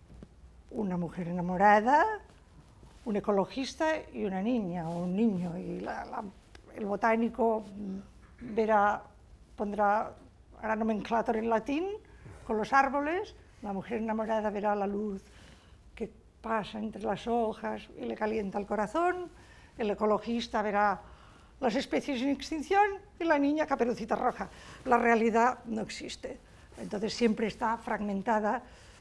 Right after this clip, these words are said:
y yo creo que entonces lo que hace el artista, eh, cualquier artista, es hacer una selección de la realidad adecuada a sus propias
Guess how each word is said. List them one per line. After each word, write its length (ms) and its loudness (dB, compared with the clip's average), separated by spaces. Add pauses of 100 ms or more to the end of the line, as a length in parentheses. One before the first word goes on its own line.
(160)
y 160 2
yo 160 6
creo 300 4
que 400 0
entonces 320 -2
lo 100 0
que 80 -2
hace 180 -2
el 80 0
artista, 640 -2
eh, 240 -12
cualquier 340 0
artista, 680 -4 (360)
es 400 -2 (1600)
hacer 260 0
una 140 2
selección 680 -2
de 80 0
la 140 2
realidad 760 2
adecuada 600 -2
a 40 -2
sus 200 -6
propias 480 -4